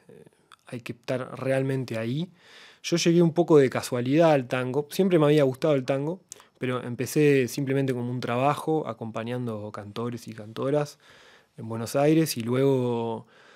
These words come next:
eh, me fueron saliendo oportunidades laborales un poco más serias, y ahí fue que me tuve que realmente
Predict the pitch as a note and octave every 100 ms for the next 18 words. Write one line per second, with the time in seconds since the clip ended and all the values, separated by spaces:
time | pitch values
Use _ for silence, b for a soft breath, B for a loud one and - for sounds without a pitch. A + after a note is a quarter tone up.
0 | b b _ _ _ _ _ - G#2+ A2
1 | - B2+ C#3 C#3 B2+ C3 C#3 C#3 C3 C3+
2 | B2+ A#2 B2 B2+ C#3+ B2+ B2 B2 C3+ B2+
3 | C3 A#2+ C#3 C#3 C3 - C#3+ D#3 F3 E3+
4 | A#2 A#2+ C3+ C3+ A#2+ A#2 A2 G#2+ C#3+ D3
5 | A#2 A2 A#2+ B2 C3+ C#3+ C#3+ B2